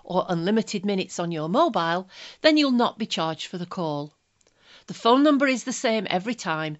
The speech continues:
so this makes it easier to use and store. Once connected, you will be prompted to enter the meeting I D, followed by the hash key. And the phone number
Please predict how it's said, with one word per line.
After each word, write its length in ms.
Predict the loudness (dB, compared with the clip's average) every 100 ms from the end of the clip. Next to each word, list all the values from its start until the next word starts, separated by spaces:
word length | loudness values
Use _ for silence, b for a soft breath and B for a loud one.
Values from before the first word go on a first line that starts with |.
| b -10
so 220 | -4 -2
this 240 | -2 -4
makes 240 | -4 -4 -8
it 140 | -8
easier 380 | -4 -2 -2 -4
to 120 | -2
use 380 | -2 0 -2 -4
and 200 | -6 -8
store. 580 | -8 -10 -8 -6 -8 -12 _ _ b b b b
Once 260 | -10 -8 -6
connected, 640 | -2 -2 -2 -4 -4 -4 B B B
you 140 | -4 0
will 100 | 0
be 120 | -2
prompted 520 | 2 4 4 -2 -4
to 180 | -2 0
enter 280 | -2 -2 -4
the 100 | -2
meeting 460 | -2 -2 -4 -8 -4
I 240 | -4 -2 -2
D, 420 | -4 -6 -6 -10 _
followed 480 | _ 0 4 4 2
by 220 | 0 -2 -2
the 80 |
hash 300 | -4 -6 -8
key. 360 | -8 -8 -10 -12 _ _ _ _ b b b
And 140 | -10 -10
the 60 |
phone 320 | -2 0 2
number 260 | 0 -2